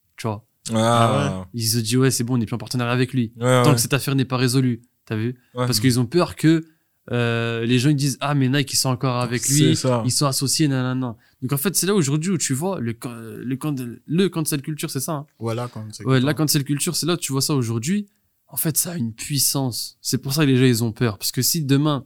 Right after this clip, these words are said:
Speaker 1: tu veux te lâcher, tu veux dire des propos, maintenant, tu vas tout calculer. Parce que tu vas dire, oh purée, si je dis, euh, non, si je dis ça, il y a un moyen, ils vont, ils vont reprendre ça, et je vais perdre tous mes contrats, tous mes partenaires, nanana, j'aurai plus d'argent.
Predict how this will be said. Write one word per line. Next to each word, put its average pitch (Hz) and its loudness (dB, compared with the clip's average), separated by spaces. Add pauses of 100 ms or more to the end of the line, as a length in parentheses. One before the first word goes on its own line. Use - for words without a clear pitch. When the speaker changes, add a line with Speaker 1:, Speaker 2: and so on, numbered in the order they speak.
(120)
Speaker 1:
tu 147 -6
veux 143 -2
te 143 -6
lâcher, 139 -4
tu 131 -12
veux 127 -10
dire 139 -2
des 127 0
propos, 165 -4 (200)
maintenant, 135 -10
tu 139 -12
vas 120 -10
tout - -20
calculer. 113 -4
Parce - -14
que 120 -4
tu - -6
vas 120 -2
dire, 127 -6
oh 120 -10
purée, 110 -10
si 120 -6
je 110 -8
dis, 117 -8
euh, 113 -4 (340)
non, 120 -4
si 123 -2
je 113 -4
dis 123 -2
ça, 135 -6 (220)
il - -10
y 120 -2
a - 0
un 117 0
moyen, 123 0
ils 131 0
vont, 117 -4
ils 120 -2
vont 113 -6
reprendre 117 -6
ça, 135 -6 (200)
et 131 -2
je 113 0
vais 120 0
perdre 120 -2
tous 135 -4
mes 131 0
contrats, 120 -8 (200)
tous 139 -2
mes 135 2
partenaires, 127 -2
nanana, 120 -2
j'aurai 113 -4
plus 139 -8
d'argent. 117 -6